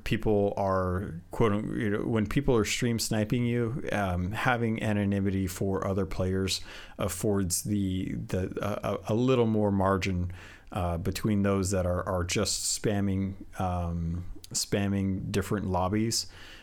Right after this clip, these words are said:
uh, versus people who are using outside software to find exactly what server you're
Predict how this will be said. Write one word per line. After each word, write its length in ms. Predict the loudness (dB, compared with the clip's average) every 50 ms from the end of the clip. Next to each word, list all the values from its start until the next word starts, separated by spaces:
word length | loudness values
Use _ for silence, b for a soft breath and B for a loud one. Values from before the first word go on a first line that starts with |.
| B B B
uh, 380 | -6 -2 0 0 0 0 0
versus 400 | 2 4 4 4 2 2 -2 -2
people 320 | 0 0 0 2 2 2 2
who 80 | 2
are 100 | 2 2
using 500 | 2 2 0 0 0 0 0 0 -2 -2 -2
outside 440 | -4 -4 -2 -2 -2 -2 -2 -2 -2
software 440 | -2 -2 -2 -2 -2 -2 -2 -2
to 80 | -2 -4
find 340 | -2 -2 -2 0 0 -2 -2
exactly 420 | -2 -2 -2 -2 -2 -4 -4 -4
what 160 | -4 -2 -2
server 340 | -2 -2 -2 -2 -2 -2 -2
you're 200 | -2 -4 -4 -6